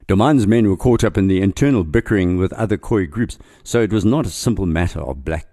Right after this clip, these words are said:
versus white. But what this little war did was to influence the military system of the entire colony. The company's troops were a cosmopolitan lot, mercenaries mainly of Dutch or German extraction. Their strength varied, as Batavia had first choice of the best men,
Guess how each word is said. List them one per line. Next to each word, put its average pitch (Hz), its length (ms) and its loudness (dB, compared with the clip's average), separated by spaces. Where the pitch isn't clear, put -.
versus 71 420 -12
white. 80 340 -10
But 85 140 -4
what 123 160 -2
this - 260 -2
little 95 300 -2
war 98 220 2
did 78 200 -2
was 98 160 0
to 101 120 -4
influence 110 520 0
the 90 80 -4
military 90 380 -2
system - 440 -4
of 78 140 -4
the 82 60 -4
entire 80 360 -4
colony. 92 480 -4
The 107 80 -2
company's 143 460 2
troops - 360 -4
were 104 100 4
a 95 60 -2
cosmopolitan 110 760 0
lot, 76 220 -4
mercenaries 90 640 2
mainly 90 240 2
of 73 100 -4
Dutch - 460 -6
or 85 60 -6
German 78 320 -2
extraction. - 580 -6
Their 87 160 0
strength 110 400 0
varied, 85 500 0
as 87 180 -2
Batavia 98 540 0
had 80 240 -4
first 107 400 -2
choice 92 320 -4
of 67 80 -8
the 76 80 -6
best 82 220 -4
men, 117 240 0